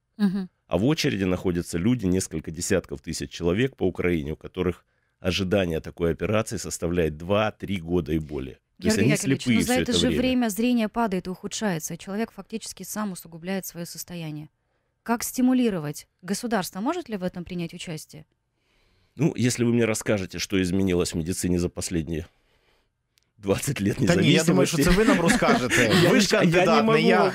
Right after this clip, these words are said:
Speaker 2: я вам не могу ничего рассказать нового, что
Speaker 3: Мгм.
Speaker 2: изменилось в медицине. То есть как... Ничего не меняется формально. И вот из радостных вестей я вам скажу следующее.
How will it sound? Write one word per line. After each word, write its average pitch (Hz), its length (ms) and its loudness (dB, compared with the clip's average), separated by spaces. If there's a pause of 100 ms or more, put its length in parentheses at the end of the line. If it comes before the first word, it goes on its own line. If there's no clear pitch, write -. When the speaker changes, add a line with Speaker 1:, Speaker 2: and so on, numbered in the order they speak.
(120)
Speaker 2:
я 160 160 0
вам 170 180 2
не 170 80 2
могу 175 280 2
ничего 127 420 2
рассказать 123 540 0
нового, 135 440 2
что - 180 0
Speaker 3:
Мгм. 127 80 4
Speaker 2:
изменилось 131 460 2
в 117 40 -6
медицине. 107 500 -4
То - 100 -8
есть 101 120 -2
как... 127 160 -2 (1700)
Ничего 143 320 2
не 139 80 2
меняется 82 460 0
формально. 71 460 -4
И 117 380 2
вот 123 220 -2
из 143 100 -2
радостных 139 500 -2
вестей 131 320 -2
я 117 60 4
вам 113 100 2
скажу 101 280 -2
следующее. 80 580 -4